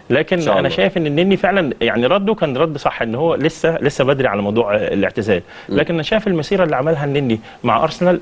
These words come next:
Speaker 1: انا شايفها ان هي ناجحه بكل المقاييس.
Speaker 2: مم.
Speaker 1: رغم عدم اللعب كتير،
Speaker 2: مم.
Speaker 1: لكن كون ان في لعيب مصري ي-، يبقى في، في ارسنال لمده تمن سنوات،
Speaker 2: مم.
Speaker 1: فدي في حد ذاتها كبير جدا.
Speaker 2: مم.
Speaker 1: كلام اللعيبه عنه،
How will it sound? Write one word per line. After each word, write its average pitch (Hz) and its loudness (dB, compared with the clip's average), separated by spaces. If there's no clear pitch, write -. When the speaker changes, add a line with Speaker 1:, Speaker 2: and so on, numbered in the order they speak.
Speaker 1:
انا 165 2
شايفها 180 0
ان 143 -4
هي 156 -2
ناجحه 139 -2
بكل 135 0
المقاييس. 107 -4
Speaker 2:
مم. 101 0
Speaker 1:
رغم 151 0
عدم 127 -2
اللعب 123 0
كتير، 180 -4
Speaker 2:
مم. 139 0
Speaker 1:
لكن 139 0
كون 170 2
ان 127 0
في 139 0
لعيب 123 0
مصري 127 -2
ي-، 107 4
يبقى 104 2
في، - 0
في - -10
ارسنال 120 -2
لمده 120 0
تمن 151 2
سنوات، 127 0
Speaker 2:
مم. 98 0
Speaker 1:
فدي 117 -2
في - -6
حد 113 -2
ذاتها 113 0
كبير 117 -2
جدا. 92 -2
Speaker 2:
مم. 92 -4
Speaker 1:
كلام 156 0
اللعيبه 139 0
عنه، 165 -2